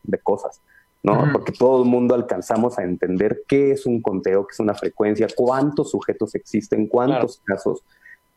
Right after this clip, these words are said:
Speaker 1: No se puede hacer algo todavía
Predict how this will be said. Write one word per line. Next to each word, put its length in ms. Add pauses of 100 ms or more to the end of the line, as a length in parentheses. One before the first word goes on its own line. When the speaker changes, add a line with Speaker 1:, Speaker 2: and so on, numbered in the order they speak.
(220)
Speaker 1:
No 280
se 160
puede 360
hacer 260
algo 600
todavía 640